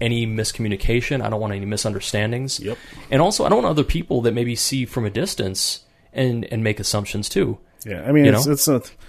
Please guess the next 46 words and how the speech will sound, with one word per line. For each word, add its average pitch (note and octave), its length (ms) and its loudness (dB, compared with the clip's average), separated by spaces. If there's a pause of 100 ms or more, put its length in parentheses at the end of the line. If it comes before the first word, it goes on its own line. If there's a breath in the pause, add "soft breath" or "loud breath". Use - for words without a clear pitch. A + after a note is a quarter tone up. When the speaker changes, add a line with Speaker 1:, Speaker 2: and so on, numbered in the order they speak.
(200 loud breath)
Speaker 2:
it's - 100 -14
gonna C#3 140 6
fucking G#2 240 0
happen G2+ 300 -6
regardless. G#2 500 -2
Speaker 1:
Right. C#3 200 8
Speaker 2:
<laughs> - 160 0
Speaker 1:
So D#3+ 160 8
it's D3+ 100 8
like, C#3 220 2
so, C#3 320 8 (120)
you C#3+ 100 4
know, A#2+ 220 4
again, C3+ 320 2
it G2+ 80 -4
goes A#2 120 6
back A2+ 240 2
into A2 140 0
being, G#2+ 380 -2
you G#2+ 80 -4
know, G#2 100 -2
like, G2 180 -6
like G#2 200 -2
boxing, A2 420 0
you F#2+ 60 -6
know, F#2+ 140 -2
protect G#2 320 -2
yourself - 260 0
at G#2+ 80 2
all G2 100 0
times. A2+ 400 -4
Just - 160 -6
'cause A#2 120 -2
the A#2+ 60 -2
bell B2 260 6
rings G#2 400 -2 (260 loud breath)
Speaker 2:
Yeah. - 80 -8
Speaker 1:
doesn't A#2 260 2
mean B2+ 380 0 (260 soft breath)
that A2 100 -4
something A2+ 460 2
is G#2 220 -4
not G#2+ 240 0
going A2 220 -2
to G#2+ 100 -4
just - 260 -4